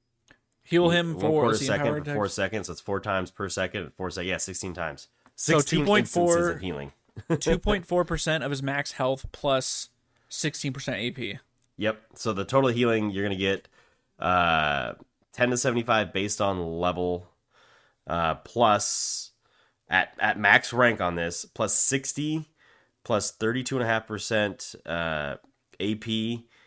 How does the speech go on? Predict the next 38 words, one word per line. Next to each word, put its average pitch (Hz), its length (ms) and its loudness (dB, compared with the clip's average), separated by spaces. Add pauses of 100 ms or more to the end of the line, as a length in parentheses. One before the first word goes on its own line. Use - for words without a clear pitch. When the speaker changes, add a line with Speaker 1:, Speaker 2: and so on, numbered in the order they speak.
(480)
Speaker 2:
plus 92 180 -4
four 104 160 -6
percent 92 260 -6
max 80 220 -4
health. 69 220 -8
So - 120 -10
you 85 100 -6
get 113 200 -6 (100)
a 76 140 -4
lot 80 520 -2
of 71 120 -10
fucking 76 360 -8
Speaker 1:
Yeah, - 80 -12
Speaker 2:
healing 80 280 -2
Speaker 1:
if, 80 60 -8 (140)
Speaker 2:
at 80 160 -8
Speaker 1:
you're 156 120 0
gonna 185 120 0
Speaker 2:
C - 20 -4
with - 20 -4
Speaker 1:
probably 170 240 4
Speaker 2:
the 151 60 0
Speaker 1:
have, 139 340 2
like, 120 520 0
four 143 340 -2
thousand 131 480 2
H 123 260 -4
P, 131 400 -2
maybe, 135 380 0
maybe 127 200 -2
thirty, 139 260 -2
thirty-five 139 420 0
hundred, 131 380 0
four 131 180 -4
thousand. 131 640 0
If 123 100 -10
you're 131 80 -4
just, 123 200 0